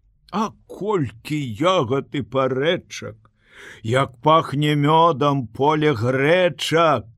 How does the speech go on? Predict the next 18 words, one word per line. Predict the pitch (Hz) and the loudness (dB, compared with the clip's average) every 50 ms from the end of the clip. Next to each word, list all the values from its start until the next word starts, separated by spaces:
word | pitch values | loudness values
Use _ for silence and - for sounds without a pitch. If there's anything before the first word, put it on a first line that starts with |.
| _ _ | _ _
калі | - - 127 135 135 143 147 113 | -4 -2 0 0 2 0 0 0
пачнуць | 151 156 143 - - 143 147 139 127 - - | 0 0 -2 -2 -4 -4 -2 -2 -2 -2 -4
яны | 139 131 127 131 120 | -4 -4 -4 -4 -6
цвісці. | - - 127 127 135 120 - - - - 127 131 117 104 95 101 - - _ _ _ _ _ _ _ _ _ _ _ _ _ - | -8 -10 -8 -8 -8 -8 -10 -12 -16 -12 -10 -8 -8 -8 -10 -14 -18 -20 _ _ _ _ _ _ _ _ _ _ _ _ _ -4
Ну, | 139 185 277 339 330 262 - _ _ _ _ _ - | -2 -2 0 -2 -4 -6 -10 _ _ _ _ _ -8
як | 131 123 107 85 87 87 - 180 226 262 247 - _ - - - _ | -6 -6 -6 -6 -6 -2 0 0 2 0 -2 -4 _ -18 -18 -16 _
тут | - 202 208 185 - _ - | -6 -4 -4 -4 -6 _ -20
пчол | - _ - - - 240 254 226 202 160 127 107 92 87 - _ _ _ _ _ | -20 _ -10 -6 -2 0 2 4 4 2 2 0 -4 -8 -14 _ _ _ _ _
не | 107 107 104 110 120 | -10 -6 -4 -4 -4
завясці? | 113 92 87 104 123 120 113 120 123 117 - - - - - - 131 123 110 90 110 - _ _ _ _ _ _ _ _ | -4 -6 -6 -6 -4 -4 -2 -2 -4 -4 -6 -8 -12 -14 -12 -8 -8 -8 -8 -8 -12 -20 _ _ _ _ _ _ _ _
Ім | - 143 160 156 139 | -2 0 0 0 0
столькі | - - - - 170 170 151 - - 151 151 | -2 -2 0 2 2 2 2 0 -4 -4 -4
выгад | 131 113 123 151 190 269 226 190 247 240 - _ | -2 0 0 0 0 2 2 2 2 2 0 _
тут | - 147 117 - - _ | -8 -8 -8 -8 -12 _
прастору. | - 107 104 104 98 - - - - _ - 110 131 156 196 247 240 208 180 147 107 87 - _ _ _ _ _ _ _ _ _ - - _ _ _ _ _ _ _ _ _ _ 117 | -16 -12 -12 -12 -12 -12 -16 -20 -20 _ -4 0 2 4 6 6 4 4 0 -4 -6 -8 -12 _ _ _ _ _ _ _ _ _ -20 -20 _ _ _ _ _ _ _ _ _ _ 0
Яшчэ | 143 190 208 208 233 302 294 233 | 2 2 2 2 0 0 0 0
з | 180 | 0
вясны, | 170 170 147 143 - 131 143 147 160 | 2 0 0 0 -2 -4 -2 0 0